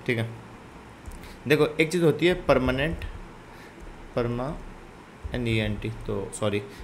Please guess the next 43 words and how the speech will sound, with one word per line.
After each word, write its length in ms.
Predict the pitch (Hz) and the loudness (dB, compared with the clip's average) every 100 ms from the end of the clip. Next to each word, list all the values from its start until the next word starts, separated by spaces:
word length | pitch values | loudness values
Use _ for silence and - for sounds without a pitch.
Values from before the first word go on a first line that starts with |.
| - | 2
एक 80 | 139 | 4
होता 160 | 139 139 | 6 6
है 60 | |
bypass, 540 | 120 98 98 - - - | 6 4 0 -4 -6 0
ठीक 120 | 151 | 0
है। 100 | 156 156 - | 0 -2 6
Permanent 400 | 147 160 175 196 | 6 8 6 4
का 60 | 196 | 4
मतलब 260 | 180 170 147 | 4 6 6
होता 240 | 120 135 | 6 6
है 180 | 135 165 - - - - - - - - | 6 4 0 -10 -16 -18 -18 -18 -6 6
कि 140 | 170 170 | 8 10
आप 380 | 139 147 - 139 | 10 8 6 2
अपने 240 | 143 160 | 4 4
mobile 320 | 151 131 151 | 6 6 6
के 80 | 160 | 6
अंदर 200 | 147 151 | 2 4
anything, 340 | 151 143 123 127 | 4 4 0 0
कुछ 140 | 151 | 0
भी 100 | 147 | 2
कर 100 | 139 | 2
सकते 200 | 110 107 | 2 2
हैं, 80 | 117 | 2
Reset 280 | 117 135 131 | 4 4 4
करो, 180 | 123 120 | 4 4
update 240 | 117 117 | 2 0
करो, 220 | 135 135 - | 2 2 6
everything, 460 | 143 131 135 131 117 156 | 6 6 6 4 2 2
कुछ 160 | 139 | 2
भी 180 | 139 156 | 4 6
जो 140 | 151 | 6
भी 120 | 147 135 | 4 6
problem 380 | 143 139 139 | 8 8 8
आ 40 | 131 | 6
रही 100 | 135 | 6
है 40 | |
उसको 180 | 139 143 | 4 4
reset 340 | 127 127 135 135 | 4 4 4 4
कर 100 | 127 | 4
दो, 160 | 135 | 4
solution 400 | 143 123 120 127 | 4 2 0 0
मिल 160 | 120 104 | 0 0
जाएगा। 200 | 101 | 0